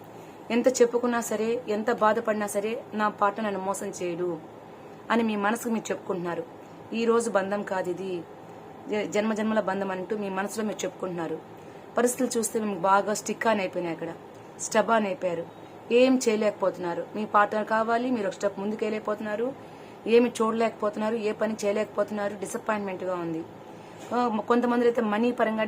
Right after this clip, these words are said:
డిస్టర్బెన్సెస్ ఉన్నాయి, ఏం చేయలేక, ఆ, నిరాశతో, నిస్పృహతో, బాధపడుతూ,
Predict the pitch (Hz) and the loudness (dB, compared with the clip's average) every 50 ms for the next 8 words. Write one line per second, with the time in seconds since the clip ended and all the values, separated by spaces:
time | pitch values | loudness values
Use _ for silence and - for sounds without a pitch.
0 | 196 202 - - 214 220 208 196 - - - 185 185 180 175 170 - - - - | -2 -2 -2 -2 -2 -2 -2 -4 -4 -6 -4 -4 -4 -2 -4 -4 -6 -8 -14 -16
1 | - - - - - - - - - 208 220 233 247 247 247 - 226 214 214 220 | -16 -16 -16 -16 -16 -16 -16 -10 0 6 8 8 8 8 6 4 4 4 4 4
2 | 220 214 208 196 - 208 196 196 196 - - - - - - - - - - 220 | 4 4 4 4 4 2 0 0 0 -2 -6 -12 -18 -18 -18 -18 -14 -8 -4 -2
3 | 226 220 202 202 214 226 233 220 226 214 - 202 202 202 202 - - - - - | 0 2 2 4 8 8 8 6 4 0 0 2 2 2 2 0 -6 -10 -8 -4
4 | 208 196 - - - 220 202 208 202 - 196 196 202 202 - - - - - - | -2 -2 -2 0 2 2 2 0 0 0 0 0 -2 -2 -6 -10 -16 -18 -18 -16
5 | - - - - - - 180 214 226 233 240 233 226 208 196 196 - 202 | -16 -16 -16 -16 -4 4 8 8 8 8 8 4 4 2 2 2 -2 -2